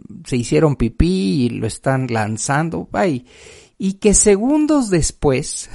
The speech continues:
<laughs> de que ve caer el colchón, ve a un niño que viene a gran velocidad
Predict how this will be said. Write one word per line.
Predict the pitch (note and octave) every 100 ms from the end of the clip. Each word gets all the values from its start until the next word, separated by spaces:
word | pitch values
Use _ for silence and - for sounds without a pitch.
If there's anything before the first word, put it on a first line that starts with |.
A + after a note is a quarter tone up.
| -
<laughs> | -
de | A#2+ A#2
que | A#2 A#2+
ve | C#3 -
caer | G#2+ A2+ A2+ -
el | B2 G3 -
colchón, | F2 E2+ - G#2 F3 - _ - - - _
ve | E3+ G#3
a | F#3+ F#3
un | G3+ G3
niño | G3+ A3+ D3+ D3+ C4+ - _ _ _ _ -
que | D#3+
viene | F3+ G#3+ A3 G#3 F3
a | D3+
gran | E3+ G#3+ G#3+
velocidad | F3+ D3+ F3 - - - C3 A3